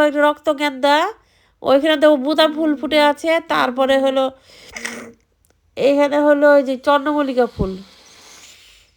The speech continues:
তারপরে ওইদিকে কি ফুল, অনেক কিছু ফুলই আছে, আমি অতগুলো নাম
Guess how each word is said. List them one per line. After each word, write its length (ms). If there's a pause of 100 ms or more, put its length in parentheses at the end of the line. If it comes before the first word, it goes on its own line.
(1400)
তারপরে 460
ওইদিকে 320
কি 200
ফুল, 280
অনেক 280
কিছু 220
ফুলই 280
আছে, 240 (580)
আমি 200
অতগুলো 340
নাম 200